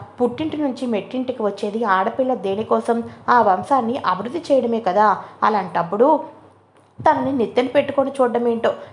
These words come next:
నాకు అర్థం కావటం లేదు. ఏదో పెళ్ళైపోయిన ఎమ్మటనే పిల్లల్ని కనేసేసి వంశాన్ని ఏదో ఎక్కువగా పెంచేసినట్టు"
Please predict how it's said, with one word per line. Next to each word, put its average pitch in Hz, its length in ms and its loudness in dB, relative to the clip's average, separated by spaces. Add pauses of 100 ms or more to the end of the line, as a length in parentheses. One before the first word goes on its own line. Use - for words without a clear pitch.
నాకు 196 280 0
అర్థం 247 260 0
కావటం 240 400 2
లేదు. 208 240 -2 (240)
ఏదో 240 180 6
పెళ్ళైపోయిన 240 680 2
ఎమ్మటనే 226 800 -2 (240)
పిల్లల్ని 233 340 0
కనేసేసి 214 560 -2
వంశాన్ని 233 580 -2
ఏదో 226 340 0 (120)
ఎక్కువగా 233 460 0
పెంచేసినట్టు" 220 840 -2